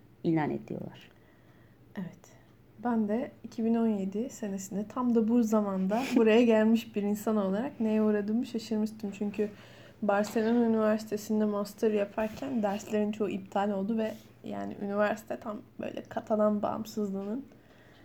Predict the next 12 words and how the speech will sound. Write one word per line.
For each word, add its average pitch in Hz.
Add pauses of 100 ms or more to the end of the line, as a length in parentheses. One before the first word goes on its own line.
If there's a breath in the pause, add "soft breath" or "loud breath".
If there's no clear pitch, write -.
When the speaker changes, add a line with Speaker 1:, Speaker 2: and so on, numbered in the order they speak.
(240 soft breath)
Speaker 2:
en 196
yoğun 202
hissedildiği 202
yerlerden 196
bir 196
tanesi. 233 (400 soft breath)
Her 202
yerde 196
Katalanca 190
bir 190
şeyler 190
yazıyor. 190